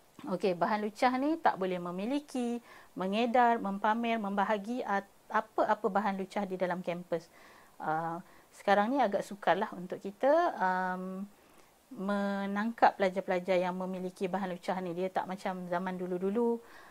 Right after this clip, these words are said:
ah, maksudnya dia ada majalah, ada V C D dan sebagainya. Sebab sekarang ni semua kita boleh, ah, dapatkan dalam internet dan juga kita simpan dalam handphone dan sebagainya lah.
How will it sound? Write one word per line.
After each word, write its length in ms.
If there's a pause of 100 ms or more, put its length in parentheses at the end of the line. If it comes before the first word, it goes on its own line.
(120)
ah, 240
maksudnya 480
dia 240
ada 240
majalah, 720
ada 480 (320)
V 60 (100)
C 160
D 240
dan 160
sebagainya. 560
Sebab 240
sekarang 300
ni 100
semua 320
kita 240
boleh, 320 (400)
ah, 720 (240)
dapatkan 560
dalam 240 (680)
internet 480
dan 100
juga 540
kita 400
simpan 420
dalam 160
handphone 400
dan 160
sebagainya 560
lah. 100